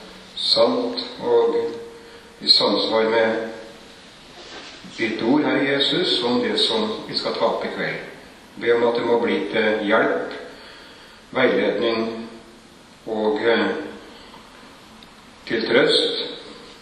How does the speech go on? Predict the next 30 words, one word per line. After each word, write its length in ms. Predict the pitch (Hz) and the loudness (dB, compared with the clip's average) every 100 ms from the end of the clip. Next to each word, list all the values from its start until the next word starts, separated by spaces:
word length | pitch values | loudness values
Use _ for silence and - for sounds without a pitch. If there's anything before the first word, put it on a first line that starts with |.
| - - | -20 -8
for 160 | - - | -2 0
de 80 | - | 2
som 160 | - | 0
hører 240 | - - - | 0 0 -2
på. 80 | - - - - - - - - - - - - - - - - | -4 -6 -10 -16 -20 -20 -20 -20 -20 -20 -20 -20 -20 -20 -16 -2
Og 120 | 117 | 0
at 80 | - | 2
vi 60 | - | 4
også 220 | - 110 | 4 4
må 120 | 113 117 | 2 4
våkne 300 | 117 117 107 | 4 4 2
opp, 220 | 107 110 | 0 -2
Herre 160 | 123 127 | -2 2
Jesus, 540 | 123 131 - - - | 2 4 2 2 0
for 240 | 120 113 113 110 - - - - - - - | 0 2 2 0 -6 -10 -16 -18 -20 -20 -10
den 180 | 113 113 107 | -6 -2 -2
utvikling 480 | 98 107 - 110 110 | -2 -4 -4 -2 -2
som 380 | 110 110 107 104 - - | -2 0 -2 -4 -8 2
foregår 460 | 117 - 120 160 - | 2 4 2 2 2
i 60 | - | 0
deler 340 | 104 98 107 | 0 0 0
av 220 | 98 - - | 0 0 -4
kristenheten 680 | 104 - - 98 98 104 101 101 | 0 0 0 -4 -6 -6 -8 -8
i 140 | 98 | -6
vår 160 | 98 - | -6 -6
tid. 300 | 95 - - - - - - - - - - - - - - - - - | -8 -10 -12 -18 -20 -20 -20 -20 -20 -20 -20 -18 -20 -20 -20 -20 -20 -6
Amen. 380 | 185 170 160 - - - - - - - - - - - - - - - - - - - - - - - - - - | -4 -2 -4 -8 -12 -16 -20 -20 -20 -20 -20 -20 -20 -20 -20 -20 -18 -4 2 2 2 -6 -10 -16 -18 -18 -16 -14 0
Det 80 | 139 | 4
er 280 | 127 127 131 | 6 4 4
jo 240 | 135 135 | 4 4